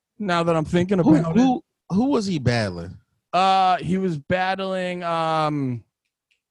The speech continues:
Speaker 1: fuck, uh, he's Balls Mahoney on, or not, Scott Holt, Scott Holt.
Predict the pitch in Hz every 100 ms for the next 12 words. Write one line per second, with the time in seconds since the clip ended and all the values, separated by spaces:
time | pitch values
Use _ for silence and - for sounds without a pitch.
0 | _ _ _ _ _ _ _ _ _ -
1 | 190 123 - 165 165 156 175 175 175 151
2 | 180 202 202 202 185 196 180 170 156 147
3 | - 156 - 196 202 185 - 185 - 220
4 | 226 196 147 - - 180 156 143 113